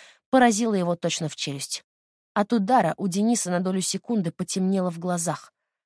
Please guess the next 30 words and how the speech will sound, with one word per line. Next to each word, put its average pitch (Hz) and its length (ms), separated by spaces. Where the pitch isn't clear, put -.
Он 208 200
повалился 190 520
на 180 100
колено, 180 460
уперев 202 440
руку 202 220
с 175 80
ножом 165 340
в 160 60
землю. 151 440
Настя, 233 420
заметив 180 440
нож 233 220
в - 20
его 160 200
руке, 156 260
со 175 120
всей 208 220
силы 190 340
с - 120
размаха 175 520
пнула 185 360
его 165 180
ногой 160 280
в 151 60
лицо, 165 400
попав 202 320
прямо 156 320
в 147 100
нос. 147 320